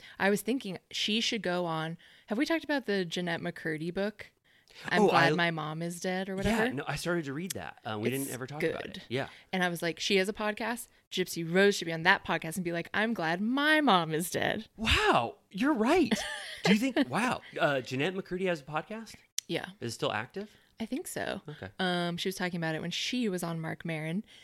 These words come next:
Speaker 1: Uh, but, uh, yeah, I feel like Gypsy Rose, like, Jeanette McCurdy,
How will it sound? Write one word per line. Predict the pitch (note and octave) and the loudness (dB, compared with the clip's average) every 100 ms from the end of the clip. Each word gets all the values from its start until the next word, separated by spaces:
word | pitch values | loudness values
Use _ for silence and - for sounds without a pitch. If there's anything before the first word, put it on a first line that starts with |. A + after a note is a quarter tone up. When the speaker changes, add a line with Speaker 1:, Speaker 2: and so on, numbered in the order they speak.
| - - _ | -20 -20 _
Speaker 1:
Uh, | F3 E3 D#3+ D#3+ D#3+ - - - | 0 2 2 0 -2 -4 -6 -10
but, | E3+ F3+ E3 | -4 0 0
uh, | E3 D#3+ E3 E3 - - | 0 -2 -4 -6 -18 -4
yeah, | F#3 | 0
I | D#3+ | 2
feel | - F#3 | 2 0
like | G#3 G3+ - | 0 -2 -8
Gypsy | - F3 - F3 | -4 -4 -4 -4
Rose, | E3+ E3 E3 E3 E3 - - _ _ _ _ _ _ _ _ _ _ | -4 -4 -4 -4 -4 -4 -6 _ _ _ _ _ _ _ _ _ _
like, | F3+ F3 | -6 -4
Jeanette | F3 F3 | -2 -2
McCurdy, | D#3+ F3 - E3+ E3 E3 D#3+ D#3+ | -2 -8 -2 0 0 0 0 -2